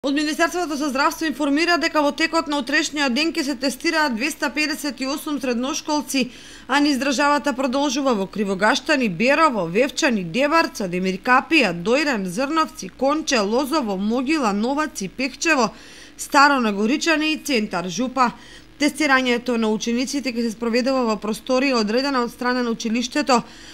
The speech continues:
а ќе трае помалку од една минута. Истото е безболно и безбедно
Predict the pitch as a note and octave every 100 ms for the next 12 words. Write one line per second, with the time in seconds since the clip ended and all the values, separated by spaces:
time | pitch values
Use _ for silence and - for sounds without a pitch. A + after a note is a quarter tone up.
0 | - - C#4+ D#4+ D4+ D4 D4+ C#4+ C#4+ C#4+
1 | - C#4 A#3 A3+ F#3 F3+ G#3 A#3 B3+ B3+
2 | G#3+ - - - B3 B3+ - C4 A3 G3
3 | G3 B3+ A#3 D4+ D4 D4 A3 C4 C4 C4
4 | C#4+ A3+